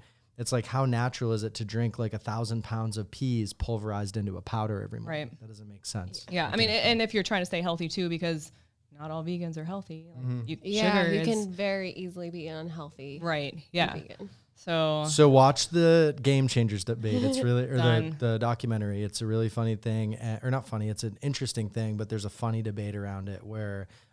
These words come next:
Speaker 1: all the stuff is being talked about online. Uh, Joe Rogan did a whole podcast, uh, kind of debunking some of the stuff in it.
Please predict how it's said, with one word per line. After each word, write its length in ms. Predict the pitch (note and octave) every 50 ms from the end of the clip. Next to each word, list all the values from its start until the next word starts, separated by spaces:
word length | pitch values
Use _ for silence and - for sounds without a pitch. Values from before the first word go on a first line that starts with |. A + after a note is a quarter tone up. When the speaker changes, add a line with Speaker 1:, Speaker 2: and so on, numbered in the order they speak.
| _ _
Speaker 1:
all 220 | - C#3 C3+ C3+ B2+
the 100 | B2 A#2
stuff 320 | - - A#2+ A#2 A2 -
is 100 | A#2 G#2
being 200 | G#2 A2+ G#2 G2+
talked 280 | - G#2+ G2+ G2 - -
about 200 | A2 G#2 G#2 G#2
online. 600 | G2+ G2+ G#2 G#2 G2+ G#2 G2+ G2+ G2+ G2+ G2 G2+ - _ _ _ _ _ -
Uh, 240 | A2 A2+ G#2+ G#2 G#2
Joe 180 | G#2 A#2+ B2
Rogan 380 | A#2 A2+ A#2 A2+ A2+ A2 A2 G2+
did 100 | G#2+ G2+
a 40 | G2+
whole 180 | - - G#2+ G2
podcast, 640 | - - G2+ G2 F#2+ - G#2 G2 G2 F#2 - - - - _
uh, 280 | - G2+ G2 G2 G2 G2 - _
kind 180 | - - A2 G#2+
of 80 | G2+
debunking 720 | G2+ - G#2+ G2+ G#2+ G#2 G#2 G#2 - G#2+ G#2 G2+ G2+ G2 -
some 180 | - - A2
of 140 | A2 G#2+ G#2
the 60 | G#2
stuff 340 | G#2+ - - A#2+ G#2+ - -
in 80 | A2+ A#2
it. 160 | A2+ A2+ -